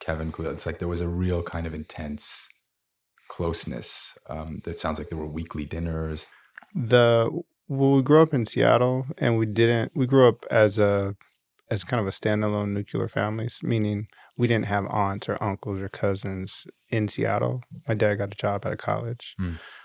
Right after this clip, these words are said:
Speaker 2: uh, at a law firm in Seattle. So all we had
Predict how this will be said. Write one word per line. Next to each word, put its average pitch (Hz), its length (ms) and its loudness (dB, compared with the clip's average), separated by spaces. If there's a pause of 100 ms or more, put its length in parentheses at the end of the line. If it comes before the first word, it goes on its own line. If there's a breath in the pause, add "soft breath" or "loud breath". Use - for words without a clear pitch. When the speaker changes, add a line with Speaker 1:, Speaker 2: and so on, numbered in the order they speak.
(240 loud breath)
Speaker 2:
uh, 123 140 -6
at 113 80 -2
a - 20 -2
law 104 220 -4
firm 110 220 -8
in 107 60 -8
Seattle. 135 300 8
So 113 380 4 (1200 loud breath)
all 120 200 6
we 113 140 0
had 107 500 -2